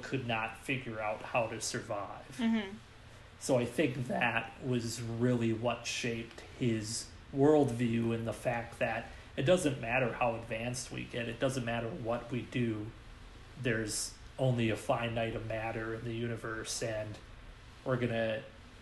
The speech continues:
Speaker 1: use it all up.
Speaker 2: Hmm.
Speaker 1: So I need to balance it so the people that do survive can live in happiness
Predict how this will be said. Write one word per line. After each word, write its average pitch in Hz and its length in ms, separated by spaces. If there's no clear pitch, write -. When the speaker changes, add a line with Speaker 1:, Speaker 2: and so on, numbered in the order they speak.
Speaker 1:
use 120 340
it 120 100
all 120 260
up. - 240
Speaker 2:
Hmm. 220 180
Speaker 1:
So 117 480
I 123 120
need 120 200
to 135 60
balance 117 600
it 117 220
so 110 500
the 127 100
people 131 360
that 110 240
do 156 160
survive 113 540
can 117 180
live 113 160
in 104 80
happiness - 840